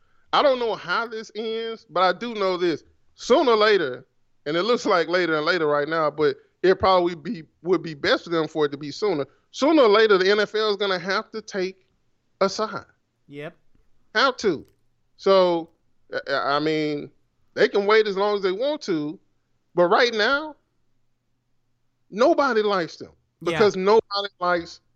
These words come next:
Speaker 1: spineless, a spineless person.
Speaker 2: Yeah.
Speaker 1: Nobody's gonna gravitate to them. Nobody's gonna support somebody spineless. You have got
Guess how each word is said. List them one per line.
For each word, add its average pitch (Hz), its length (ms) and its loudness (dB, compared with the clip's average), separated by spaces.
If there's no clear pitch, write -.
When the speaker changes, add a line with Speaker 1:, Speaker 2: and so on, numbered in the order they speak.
Speaker 1:
spineless, 170 680 -2
a 139 120 0
spineless 165 580 0
person. 127 400 -6
Speaker 2:
Yeah. 123 60 -6
Speaker 1:
Nobody's 196 440 2
gonna 160 220 0
gravitate 185 560 -2
to 180 80 -6
them. 170 260 -2
Nobody's 175 400 4
gonna 175 120 -2
support 165 400 -6
somebody 135 400 -2
spineless. 123 460 -6
You 160 200 2
have 156 180 6
got 156 300 0